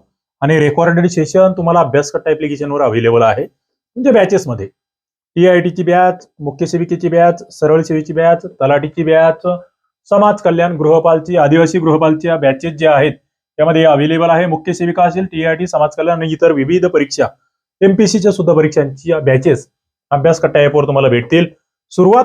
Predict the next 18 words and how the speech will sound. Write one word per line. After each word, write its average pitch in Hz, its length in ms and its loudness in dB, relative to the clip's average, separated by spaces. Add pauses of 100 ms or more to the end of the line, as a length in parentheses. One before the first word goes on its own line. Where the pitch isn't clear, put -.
करूया. 180 320 2 (200)
आजची 135 240 -12
सुरुवात 185 260 -6
आहे 156 80 -6
ना, 147 60 -10
थोडीशी 151 500 -6
वेगळी 113 240 -2
करतोय. 101 260 -6 (800)
सुरुवात 214 380 2
करतो 220 200 0
आहे 214 200 2
एका 220 140 0
पॅसेज 208 640 -4
पासून. - 340 -6 (3000)
टीसीएस 226 420 2
मध्ये 233 200 0
पॅसेज 190 460 0
येतो, 165 340 -4